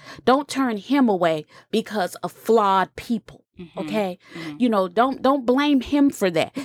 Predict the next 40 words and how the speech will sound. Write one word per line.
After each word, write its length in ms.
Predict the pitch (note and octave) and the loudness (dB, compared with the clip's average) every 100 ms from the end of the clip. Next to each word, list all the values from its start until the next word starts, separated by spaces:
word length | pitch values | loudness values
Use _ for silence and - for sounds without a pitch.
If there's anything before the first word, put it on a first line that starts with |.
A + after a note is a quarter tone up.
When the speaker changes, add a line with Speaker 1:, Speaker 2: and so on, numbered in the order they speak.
| - | -2
Speaker 1:
That 220 | A#3+ C#4 | 0 0
Speaker 2:
Mm-hmm. 80 | - | 0
Speaker 1:
was 160 | A#3+ A3 | 0 2
not 240 | B3 A#3 | 0 0
him. 400 | A3 E4 C#4+ - - - | 0 0 0 -4 -14 -20
Speaker 2:
Mm-hmm. 240 | F3 D#3+ | -16 -8
Speaker 1:
When 140 | D3+ A#3 | 0 2
they 140 | B3+ | 2
were 120 | A#3 | 0
cruel 440 | A3+ - E4+ E4 D#4 | -4 0 2 2 2
to 140 | C#4+ | 0
you, 180 | C4+ D4 | 0 0
that 240 | A#3 D#4 | 0 0
was 180 | D#4+ B3+ | -2 0
not 280 | B3+ A#3+ A#3 | 0 0 -2
him. 300 | C#4 C#4 F3 | 0 0 0
When 120 | F#3 | 0
they 140 | A3 B3 | 2 0
Speaker 2:
Mm-hmm. 140 | A3 | -2
Speaker 1:
hated 420 | D#4 E4+ D4+ A#3+ | -2 0 0 0
you, 100 | C#4 C4+ - - | -2 -2 -8 -2
that 200 | D4+ E4 | 0 0
was 160 | D#4+ C4 | 0 2
not 240 | C#4 C4+ A#3 | 2 2 -2
Jesus. 500 | B3+ C#4 - A2 - | -2 -2 -4 -8 -12
Speaker 2:
Mm-hmm. 240 | F3+ F3+ F3 | -18 -16 -2
Speaker 1:
Jesus 320 | C#4+ D#4+ D4+ | 0 0 -2
does 180 | D#4+ D4 | -2 2
not 220 | D#4 C#4 | 0 0
hate. 260 | C4 E4+ B3 | -2 -2 0
He 160 | C#4+ | 2
loves 500 | C4+ C4+ D#4+ D#4 B3+ - | 2 4 4 2 -2 -4
us. 360 | G#3+ D#3+ - - | -4 -4 -12 -18
Speaker 2:
Mm-hmm. 320 | F3 E3 D#3+ | -14 -10 -6
Speaker 1:
He, 140 | D#4+ - _ - - _ | -4 -4 _ -20 -20 _
what 360 | A#3+ D4 F#4 - | -2 0 0 -2
person 460 | - D4+ C4 - | -2 0 0 -2
do 80 | G#3 | -2
you 240 | A3 A#3+ A#3+ | -2 0 0
know 240 | A3 F#3 | -2 -4